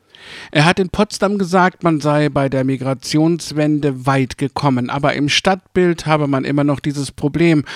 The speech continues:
Und deshalb, so Merz, sei der Innenminister dabei, Rückführungen im großen Umfang zu ermöglichen. Das Wort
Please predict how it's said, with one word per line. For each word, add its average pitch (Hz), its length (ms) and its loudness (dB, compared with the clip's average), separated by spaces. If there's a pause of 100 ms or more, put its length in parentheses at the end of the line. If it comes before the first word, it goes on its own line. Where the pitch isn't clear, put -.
(260)
Und 147 240 0
deshalb, 156 580 0
so 143 160 -2
Merz, 147 440 0
sei 147 160 2
der 135 180 -2
Innenminister 180 640 2
dabei, 147 380 2
Rückführungen 147 880 0
im 123 200 -4
großen 131 480 0
Umfang 123 540 -4
zu - 160 -8
ermöglichen. 117 760 -4 (680)
Das - 220 -4
Wort 143 200 2